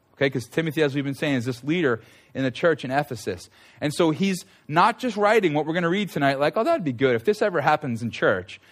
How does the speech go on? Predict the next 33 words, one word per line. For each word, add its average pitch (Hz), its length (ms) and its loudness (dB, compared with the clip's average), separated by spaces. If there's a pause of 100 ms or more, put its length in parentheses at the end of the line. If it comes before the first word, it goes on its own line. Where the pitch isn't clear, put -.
(140)
No, 160 80 0
he's 220 220 2
writing 190 260 4
going, 131 140 2
"Okay, 143 180 0
this 220 220 0
is 151 120 -8
a 127 80 -6
certain 175 440 -4
problem, 147 400 2
Timothy, 113 400 -6
in 113 180 -6
your 143 260 0
church, 143 400 -4 (280)
and 127 100 -4
I'm 156 220 2
writing 131 500 0 (380)
to 123 100 -8
solve 120 380 2
it." 85 120 -12 (400)
And 127 80 -2
what's 143 200 0
interesting 139 560 -2 (320)
is 127 80 -2
that 143 160 6
here 170 160 2
we 165 100 4
are 147 160 6
almost 139 240 0
two 170 100 -8
thousand 151 360 2
years 143 200 0
later, 135 460 2